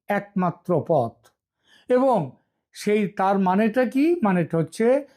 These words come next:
আওয়ামী লীগ এবং তার সঙ্গীদের নিয়ে ভোট করতে দিতে হবে। সেই একই কথা সাত নভেম্বর জেনারেলদের সভাতেও উঠে এসেছে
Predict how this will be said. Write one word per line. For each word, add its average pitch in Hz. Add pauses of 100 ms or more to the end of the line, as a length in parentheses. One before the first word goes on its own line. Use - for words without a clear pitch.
(220)
আওয়ামী 208
লীগ 240
এবং 202
তার 196
সঙ্গীদের 196
নিয়ে 202 (280)
ভোট 170
করতে 185
দিতে 151
হবে। 131 (500)
সেই 262
একই 269
কথা 180 (340)
সাত 220
নভেম্বর 208
জেনারেলদের 208 (260)
সভাতেও 190
উঠে 180
এসেছে 165